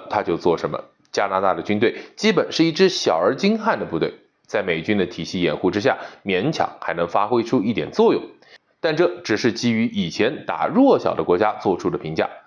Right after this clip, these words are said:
这要是放到中国的近海，那可能就是另外一个故事了。事情结束之后，美国人那边还是那一套论调，说什么解放军不专业，采取了危险的举动，美国军舰是在国际水域自由航行。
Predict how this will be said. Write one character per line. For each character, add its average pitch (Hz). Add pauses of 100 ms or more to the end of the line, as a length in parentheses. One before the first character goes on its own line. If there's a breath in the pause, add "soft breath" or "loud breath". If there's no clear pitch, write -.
(280 loud breath)
这 269
要 277
是 262
放 254
到 220
中 269
国 160
的 143
近 131
海， -
那 98
可 -
能 78
就 85
是 -
另 240
外 226
一 85
个 -
故 -
事 -
了。 - (560 loud breath)
事 202
情 170
结 127
束 151
之 107
后， -
美 98
国 101
人 110
那 98
边 110
还 95
是 131
那 143
一 127
套 123
论 131
调， 160 (300 loud breath)
说 160
什 147
么 147
解 127
放 131
军 147
不 123
专 160
业， -
采 101
取 92
了 85
危 190
险 101
的 104
举 82
动， 147 (280 loud breath)
美 175
国 214
军 240
舰 233
是 127
在 92
国 110
际 175
水 95
域 135
自 -
由 87
航 85
行。 -